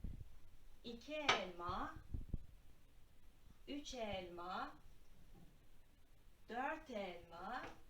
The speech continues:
beş elma. Elmaları kim yiyecek şimdi? Hanginiz daha çok elma seviyorsunuz? Konuşurken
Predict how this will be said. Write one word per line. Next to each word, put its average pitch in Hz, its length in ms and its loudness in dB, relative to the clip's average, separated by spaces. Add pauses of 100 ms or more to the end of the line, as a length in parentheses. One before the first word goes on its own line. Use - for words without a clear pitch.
(1700)
beş 370 320 2
elma. 285 760 6 (1200)
Elmaları 269 540 4
kim 427 220 6
yiyecek 285 360 10
şimdi? 240 500 2 (880)
Hanginiz 392 420 8
daha 302 200 6
çok 285 200 6
elma 254 300 8
seviyorsunuz? 247 840 0 (1300)
Konuşurken 330 960 2